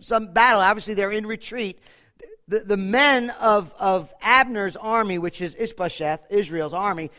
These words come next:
is on top of the hill. Saul is from the tribe of Benjamin,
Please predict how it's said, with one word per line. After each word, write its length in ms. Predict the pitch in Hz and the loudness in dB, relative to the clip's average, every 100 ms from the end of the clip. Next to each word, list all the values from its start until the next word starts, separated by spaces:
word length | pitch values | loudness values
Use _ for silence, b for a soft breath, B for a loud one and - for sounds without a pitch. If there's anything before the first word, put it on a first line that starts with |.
| b b - | b b -4
is 120 | 190 | 0
on 120 | 233 | 2
top 300 | 233 262 247 | 6 6 6
of 80 | 214 | -2
the 140 | 226 | 0
hill. 400 | 208 254 175 110 123 - _ _ _ _ _ _ _ _ | 4 4 4 -2 -16 -20 _ _ _ _ _ _ _ _
Saul 420 | - 196 185 196 | -6 2 4 4
is 100 | 175 | 0
from 540 | - 180 170 156 151 _ _ - | -6 -4 -4 -8 -16 _ _ -20
the 100 | - _ _ _ | -20 _ _ _
tribe 240 | - 151 | -4 -4
of 120 | 139 127 | -2 -2
Benjamin, 480 | 185 170 165 165 | -2 -4 -10 -10